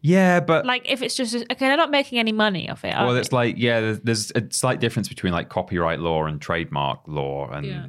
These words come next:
Speaker 1: and, yeah, I don't know. I don't know if you could, like, for instance, if I had a
Speaker 2: I'd be,
Speaker 1: charity,
Speaker 2: I'd be happy about it.
Speaker 1: I couldn't necessarily just call it whatever I want. I couldn't call it, you know,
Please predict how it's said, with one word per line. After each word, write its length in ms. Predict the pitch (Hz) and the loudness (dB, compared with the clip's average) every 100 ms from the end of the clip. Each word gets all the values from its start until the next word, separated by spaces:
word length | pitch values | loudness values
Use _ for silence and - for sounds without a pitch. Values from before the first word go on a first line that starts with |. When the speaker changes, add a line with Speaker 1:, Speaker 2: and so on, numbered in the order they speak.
| - | -10
Speaker 1:
and, 320 | 76 67 71 - | -10 -10 -12 -16
yeah, 320 | 87 78 71 67 | -10 -6 -4 -4
I 80 | 90 | -4
don't 160 | 87 | -2
know. 320 | 85 78 71 - | -2 -2 -4 -6
I 100 | - | -6
don't 180 | 98 123 | -2 0
know 100 | 117 | 0
if 160 | 110 - | -2 -4
you 60 | |
could, 260 | 107 104 92 - _ _ _ _ _ - | -4 -4 -4 -12 _ _ _ _ _ -4
like, 220 | 123 123 | -4 -2
for 100 | 139 | -2
instance, 280 | 143 139 127 | -2 -2 -2
if 60 | |
I 80 | 135 | 0
had 100 | 131 | 0
a 40 | - | 0
Speaker 2:
I'd 20 | |
be, 60 | 269 | 0
Speaker 1:
charity, 300 | 117 110 254 | 0 0 0
Speaker 2:
I'd 160 | - | 0
be 80 | 302 | 0
happy 220 | 247 240 | -4 -6
about 240 | 202 143 139 | -10 -10 -10
it. 160 | 131 - | -12 -10
Speaker 1:
I 80 | 98 | -6
couldn't 240 | - 113 | -2 0
necessarily 500 | 107 95 95 101 95 | 0 -2 0 2 2
just 300 | 87 90 - | 0 -4 -10
call 260 | - 98 87 | -4 0 2
it 80 | 80 | 2
whatever 340 | 85 85 87 | 0 0 -2
I 80 | 82 | -2
want. 280 | 85 85 78 | -2 -2 -2
I 40 | |
couldn't 220 | - 95 | -4 -6
call 220 | - 87 82 | -4 -2 -2
it, 180 | - | -4
you 100 | - | -6
know, 280 | 78 71 71 | -6 -4 -6